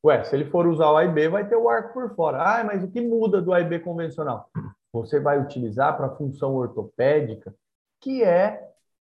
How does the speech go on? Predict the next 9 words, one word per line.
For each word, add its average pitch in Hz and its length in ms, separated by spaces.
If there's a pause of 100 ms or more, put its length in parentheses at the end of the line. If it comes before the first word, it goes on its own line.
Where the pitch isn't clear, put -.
(260)
né, 214 380
é, 190 420
ela 175 220
é 180 80
conseguida, 175 1120
essa 131 180
restrição 139 540
da 127 100
maxila, 143 680